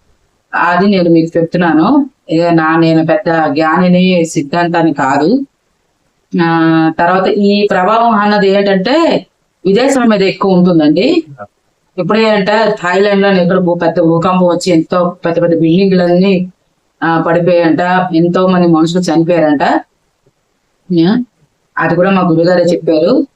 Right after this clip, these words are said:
అది కాపీ కొట్టేలా కాదండి, మీ అందరికీ, నాకు మా గురువుగారి వల్ల నాకు తెలిసింది, అది నేను మీకు చెప్పబోతున్నా, చెప్పాను అనమాట. అదే ఇప్పుడు,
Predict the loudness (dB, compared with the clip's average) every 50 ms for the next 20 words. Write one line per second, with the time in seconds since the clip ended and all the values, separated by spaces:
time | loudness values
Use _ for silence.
0 | _ -6 -4 -4 -4 -2 -2 -2 0 0 0 0 0 -2 -2 -2 -2 -2 -2 -2
1 | -2 -2 0 0 0 0 0 0 0 0 0 0 0 0 0 0 -2 -2 -2 -2
2 | -4 -2 -2 -2 -2 -2 -2 -2 0 0 0 0 -2 -2 -4 -8 _ _ _ _
3 | -4 -2 -2 0 0 0 2 0 0 2 2 2 2 2 2 0 0 -2 -2 -2
4 | -2 -2 -2 -2 0 0 0 0 0 0 0 -2 -2 -4 -8 _ _ _ _ _
5 | _ -6 -4 -2 0 0 2 2 2 2 2 0 0 0 0 0 0 0 -2 -2
6 | -2 0 0 0 -2 -2 -2 -2 -4 -4 -4 -4 -6 -4 -2 0 0 2 2 2
7 | 2 2 0 0 -2 -2 -2 -4 -4 -8 _ _ _ -6 -4 -2 0 0 0 0
8 | -2 -4 _ _ _ _ _ _ _ _ _ _ _ _ _ _ -4 -4 -4 -2
9 | -2 0 0 2 2 2 2 0 -2